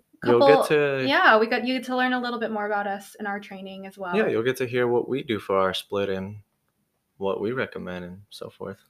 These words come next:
Speaker 2: Yeah, I just wanted to say shout out to my dad who actually inspired this episode for today, 'cause he was actually asking me a lot of these questions. And I was like,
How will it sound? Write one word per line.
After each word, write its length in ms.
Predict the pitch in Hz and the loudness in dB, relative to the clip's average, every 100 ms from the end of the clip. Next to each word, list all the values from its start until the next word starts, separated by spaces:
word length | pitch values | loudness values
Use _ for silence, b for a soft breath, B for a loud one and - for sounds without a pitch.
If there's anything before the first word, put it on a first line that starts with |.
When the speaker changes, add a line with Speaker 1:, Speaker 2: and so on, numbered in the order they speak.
| _ _ _ | _ _ _
Speaker 2:
Yeah, 260 | 240 247 - | -4 -4 0
I 120 | 233 | 0
just 160 | 254 269 | 0 0
wanted 260 | 302 302 302 | 2 2 -2
to 80 | 269 | -2
say 220 | 254 247 | 0 0
shout 220 | 233 202 | 4 4
out 120 | 208 | 2
to 100 | - | 0
my 240 | 254 262 220 | -2 -2 -2
dad 440 | 190 170 175 190 | -2 0 -2 -4
who 200 | 208 214 | -2 -2
actually 600 | 180 185 226 202 196 196 | -2 -6 -6 -4 -4 -4
inspired 800 | 220 214 - 180 180 180 185 185 - | -4 -4 -4 -4 -4 -6 -8 -10 -10
this 340 | 196 190 - - _ | -12 -12 -16 -20 _
episode 540 | 214 214 202 185 185 190 | -12 -12 -10 -6 -6 -6
for 100 | 190 | -12
today, 560 | 196 185 180 180 196 208 B B | -12 -10 -8 -8 -10 -12 B B
'cause 120 | 226 | -6
he 160 | 214 202 - | -2 -2 -2
was 120 | 214 | -4
actually 380 | 190 - 202 185 | -4 -6 -8 -6
asking 400 | 185 - 202 185 | -8 -8 -12 -8
me 200 | 180 180 | -8 -8
a 60 | 185 | -8
lot 180 | 180 | -6
of 220 | 180 185 190 | -6 -8 -10
these 240 | 185 185 | -16 -16
questions. 720 | - 190 - 233 247 269 269 B B B B | -8 -6 -4 -2 0 0 0 B B B B
And 100 | 220 | 2
I 80 | 226 | 4
was 140 | 220 | 2
like, 340 | 233 226 226 | 0 0 -2